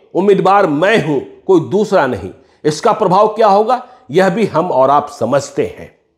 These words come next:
तो देखिए, यदि एबीपी सी वोटर का जो ओपिनियन पोल है, उसके मुताबिक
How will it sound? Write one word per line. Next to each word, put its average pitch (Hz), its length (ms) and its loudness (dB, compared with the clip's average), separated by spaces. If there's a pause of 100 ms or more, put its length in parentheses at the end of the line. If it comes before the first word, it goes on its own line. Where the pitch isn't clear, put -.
(760)
तो 240 100 6
देखिए, 311 460 2 (240)
यदि 254 380 2
एबीपी 226 500 2 (720)
सी 254 300 2
वोटर 170 220 4
का 101 360 -8
जो 175 100 2
ओपिनियन 247 560 2
पोल 170 300 0
है, 107 280 -12
उसके 254 340 0
मुताबिक 190 500 2